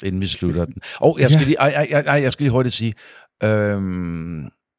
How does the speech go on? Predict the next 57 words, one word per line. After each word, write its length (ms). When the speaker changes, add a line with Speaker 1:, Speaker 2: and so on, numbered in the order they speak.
Speaker 1:
satans, 500
nu 60
har 40
jeg 80
glemt, 160
hvad 100
den 100
hedder, 240
for 60
jeg 80
glemte 160
at 60
skrive 220
det 100
ned. 180
Øh, 60
et 40
eller 100
andet 140
Stay 180
Strong 260
and 80
Live 80
eller 140
sådan 200
noget. 140
Jeg, 40
jeg, 180
jeg 120
skriver, 300
øh, 240
man 120
kan 100
rent 180
faktisk 440
finde, 260
han 140
har 140
en 60
hjemmeside, 640
øh, 200
nu 140
Speaker 2:
Ja. 60
Speaker 1:
her, 220
hvor 200
han 120
laver 260
inspiration 580
speeches 440
og 60
alt 120
muligt 200
andet, 160
der 80
er 180
super 280
fed. 220